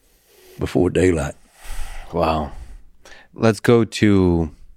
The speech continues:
Speaker 2: somebody you've known well, somebody who is,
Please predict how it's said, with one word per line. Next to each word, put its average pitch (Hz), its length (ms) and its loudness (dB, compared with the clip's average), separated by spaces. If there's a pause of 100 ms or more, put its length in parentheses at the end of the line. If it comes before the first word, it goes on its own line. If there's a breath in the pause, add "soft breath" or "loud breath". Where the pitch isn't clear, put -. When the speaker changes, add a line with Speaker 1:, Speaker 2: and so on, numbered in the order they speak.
(120)
Speaker 2:
somebody 92 400 0
you've 85 200 0
known 87 340 2
well, 82 440 0 (500)
somebody 90 440 0
who 85 280 0
is, 85 500 -2